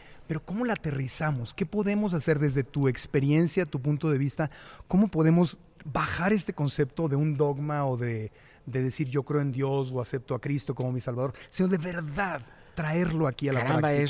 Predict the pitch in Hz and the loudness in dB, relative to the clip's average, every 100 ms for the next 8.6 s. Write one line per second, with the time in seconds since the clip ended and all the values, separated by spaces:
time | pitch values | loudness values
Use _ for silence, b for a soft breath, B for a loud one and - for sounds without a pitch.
0 | 131 185 160 143 147 117 110 104 123 117 | 0 -2 -2 0 0 0 0 -2 -2 -2
1 | 117 101 92 113 101 92 92 107 107 98 | -2 -4 -2 -2 -2 -4 -4 -4 0 -2
2 | 95 92 87 117 110 98 - 131 135 120 | -2 -6 -2 -2 -2 -4 -2 2 2 0
3 | - 151 127 113 98 - - 143 156 131 | -4 -4 0 0 -4 -8 -8 -4 -4 -4
4 | 160 165 185 151 117 - 131 143 160 113 | -4 -4 -4 -2 -4 -2 -4 -4 -6 -8
5 | 98 139 143 143 143 107 110 127 147 131 | -4 -2 -2 -2 -4 -2 -4 -2 -2 -4
6 | 107 101 - 101 - 120 127 165 - - | -6 -6 -6 -8 -4 -4 -4 -6 -10 -8
7 | - 92 95 90 87 - 156 - - 92 | -6 -4 -4 -4 -8 -6 -8 -8 -12 -12
8 | - 123 131 101 110 | -10 -10 -8 -6 -8